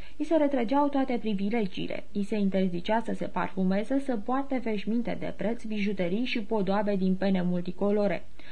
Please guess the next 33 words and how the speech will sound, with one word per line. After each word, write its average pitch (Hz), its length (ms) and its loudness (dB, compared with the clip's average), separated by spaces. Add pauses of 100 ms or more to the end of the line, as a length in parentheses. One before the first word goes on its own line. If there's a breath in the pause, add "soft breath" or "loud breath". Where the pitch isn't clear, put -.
(240 loud breath)
N-avea 202 260 0
voie 208 260 0
să 196 140 0
mănânce 190 440 2
mâncăruri 190 520 0
alese, 185 440 0
nici 220 220 0
să 196 260 0
bea 196 200 0
băuturi 185 440 2
de 185 120 2
cacao, 196 560 0 (400 loud breath)
ceea 381 220 -2
ce 302 100 0
însemna 240 500 2
că 269 120 0
de 208 100 0
acum 190 320 2
încolo 240 340 2
era 262 240 2
considerat 226 680 0
ca 247 140 0
făcând 208 380 0
parte 220 360 0
din 214 240 0
cea 269 140 2
mai 226 240 2
umilă 208 340 2
categorie 175 760 0
a 233 140 2
oamenilor 220 600 2
de 175 120 0
rând. 170 320 -2